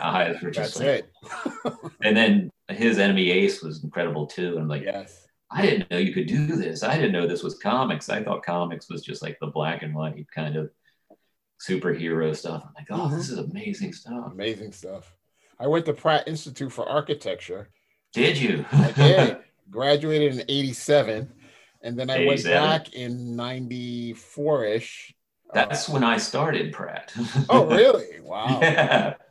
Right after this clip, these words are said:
Speaker 2: And then, um, I had a comic store.
Speaker 1: Okay.
Speaker 2: Before that, before I had a comic store, I had a comic service. I used to hand deliver comics to
Speaker 1: <laughs> Okay.
Speaker 2: comics. There was no comic store in that part of Brooklyn where I live in Crown Heights. So
Speaker 1: Yeah.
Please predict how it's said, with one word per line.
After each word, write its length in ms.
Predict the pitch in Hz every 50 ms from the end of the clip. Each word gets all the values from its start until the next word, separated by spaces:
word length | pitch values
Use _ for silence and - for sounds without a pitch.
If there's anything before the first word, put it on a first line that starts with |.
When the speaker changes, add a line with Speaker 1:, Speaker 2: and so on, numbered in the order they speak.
| _ _ _ _
Speaker 2:
And 200 | - 123 120 117 113
then, 280 | 131 143 139 139 135
um, 600 | 139 131 127 120 117 117 117 117 120 120 117 117 _ _
I 40 | 123
had 140 | 135 135 143
a 260 | 131 120 113 107 98 - - _ _ _ _ _
comic 260 | - - 180 185 165 -
store. 380 | - - 101 90 90 131 - _ _ _ _ _ _ -
Speaker 1:
Okay. 360 | - - 156 - - 104 78 151
Speaker 2:
Before 120 | - -
that, 360 | 180 170 - - 131 117 113
before 220 | 110 139 131 170 170
I 20 |
had 80 | - -
a 60 | 113
comic 280 | - - 143 139 131 123
store, 180 | - 135 127
I 20 | 123
had 80 | 120 113
a 40 | 110
comic 340 | - 147 135 131 131 123
service. 420 | - - - 139 117 95 87 85 -
I 60 | 98
used 160 | 107 110 107 -
to 120 | - 95 - - - -
hand 240 | - 147 143 147 139
deliver 320 | 131 127 123 123 117 113 110
comics 440 | - - 110 117 107 107 110 - -
to 100 | - - - _ _ _ _
Speaker 1:
<laughs> 240 | _ _ _ _ -
Okay. 840 | - - - - 151 - - - - - - 143 131 104 113 104 -
Speaker 2:
comics. 300 | 104 98 90 76 - -
There 100 | - 104
was 120 | 107 101 -
no 180 | 101 110 117
comic 320 | 113 - - 117 113 110 -
store 400 | - - - 110 110 107 104 -
in 120 | - 101 101
that 180 | 104 - - -
part 180 | - 104 104
of 80 | 107 -
Brooklyn 440 | - 107 110 110 - 101 101 98 95 - _ _ _ _
where 180 | - 98 -
I 160 | - 120 139 139
live 360 | 104 98 92 87 82 87 - -
in 140 | 90 90
Crown 240 | 87 - 101 98 90 90
Heights. 580 | - 127 127 101 - - - - - - - _ _ _ _ _ _ _ -
So 80 | - -
Speaker 1:
Yeah. 160 | 80 76 78